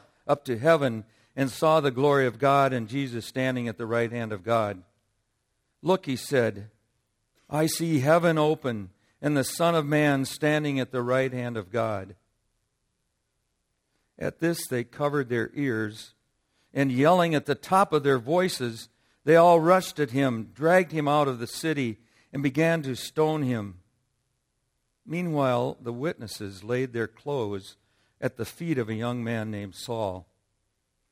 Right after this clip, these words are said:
While they were stoning him, Stephen prayed, "Lord Jesus, receive my spirit."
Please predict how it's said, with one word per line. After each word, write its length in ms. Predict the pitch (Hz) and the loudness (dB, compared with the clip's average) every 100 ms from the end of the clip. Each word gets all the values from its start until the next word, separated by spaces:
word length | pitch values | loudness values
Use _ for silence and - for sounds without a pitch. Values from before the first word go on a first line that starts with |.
| _ _ _ _ _ _ _ - | _ _ _ _ _ _ _ 2
While 220 | 151 175 | 4 6
they 120 | 175 | 6
were 140 | 175 | 6
stoning 480 | 151 - 180 175 156 | 2 0 2 2 2
him, 240 | 139 139 135 | 2 2 0
Stephen 420 | - 165 160 139 | 0 0 2 -2
prayed, 440 | - 156 147 139 | 0 4 4 2
"Lord 420 | 127 156 165 160 | 2 4 4 4
Jesus, 560 | 120 139 170 151 156 131 | -4 -6 -4 -4 -6 -8
receive 640 | 135 117 - 160 170 156 | -10 -8 -8 -4 -4 -4
my 240 | 135 127 120 | -4 -4 -4
spirit." 720 | - - 151 151 151 - _ | -8 -6 0 2 2 -2 _